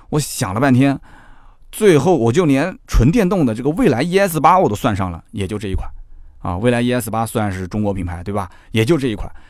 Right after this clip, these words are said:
还是纯电动。那H S七这个车，我可以讲它没有竞争对手，大家没意见吧？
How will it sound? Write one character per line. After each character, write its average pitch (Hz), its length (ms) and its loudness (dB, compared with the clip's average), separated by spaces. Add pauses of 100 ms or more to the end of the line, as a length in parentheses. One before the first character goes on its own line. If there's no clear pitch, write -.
(160)
还 - 140 -8
是 143 100 -2
纯 110 160 -2
电 123 140 0
动。 110 120 -8 (240)
那 208 160 -4 (220)
H 226 260 0
S 220 220 -2
七 214 220 -8
这 202 100 -8
个 147 80 -2
车， 131 160 -2
我 135 80 0
可 - 140 -4
以 104 100 -2
讲 - 240 -6
它 139 140 -2
没 123 160 4
有 113 120 2
竞 113 140 -2
争 117 140 2
对 120 100 -2
手， - 160 -10
大 107 100 -6
家 107 120 -2
没 101 100 -6
意 104 80 -6
见 98 180 -8
吧？ - 140 -14